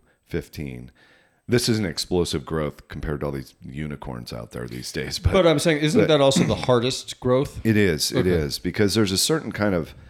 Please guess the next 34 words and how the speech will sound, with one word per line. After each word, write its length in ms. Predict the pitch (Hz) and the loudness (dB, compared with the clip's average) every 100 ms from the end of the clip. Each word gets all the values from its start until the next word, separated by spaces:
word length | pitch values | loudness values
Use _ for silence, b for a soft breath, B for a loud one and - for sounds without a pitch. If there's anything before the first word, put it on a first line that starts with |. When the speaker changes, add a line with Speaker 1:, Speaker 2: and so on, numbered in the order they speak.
| b b b b _ | b b b b _
Speaker 1:
employee 520 | 82 - - 104 101 | -8 -4 2 2 4
you 120 | 98 | 2
need 460 | 95 95 92 90 80 | -2 -2 0 -2 -2
and, 320 | 71 69 67 _ - - | -6 -8 -12 _ -20 -14
and 380 | 65 65 60 - - - | -12 -12 -16 -18 -20 -20
the 120 | 65 | -10
systems 580 | - 107 101 - 85 76 | -4 -2 -2 -4 -6 -8
you 100 | 82 | -8
need 480 | 78 76 71 67 - | -6 -6 -6 -8 -10
to 100 | 71 | -10
get 300 | 64 80 - | -8 -8 -8
yourself 420 | 73 - 69 64 | -6 -4 -6 -8
from 320 | - 69 65 - | -10 -10 -12 -12
kind 180 | 78 71 | -10 -10
of 60 | |
zero 400 | 67 73 71 69 | -8 -6 -6 -6
to 120 | 65 64 | -8 -10
five 340 | 73 67 67 | -8 -8 -8
or 80 | 67 | -10
ten 240 | 73 69 | -10 -12
million 220 | 67 65 | -12 -10
dollars 340 | 65 64 64 69 | -10 -8 -10 -12
in 100 | 67 | -12
revenue. 400 | 65 65 64 60 b b b b b b - | -12 -10 -12 -14 b b b b b b -10
And 120 | 85 | -4
then 160 | 98 107 | -2 -2
things 240 | 117 101 | -4 -2
really 220 | 95 87 | 0 0
change, 540 | - 82 80 67 58 67 | -2 -4 -4 -6 -10 -12
and 140 | 67 | -10
you 60 | 71 | -8
need 180 | 78 73 | -8 -8
to 80 | 73 | -8
start 480 | - 73 67 - | -4 -4 -6 -10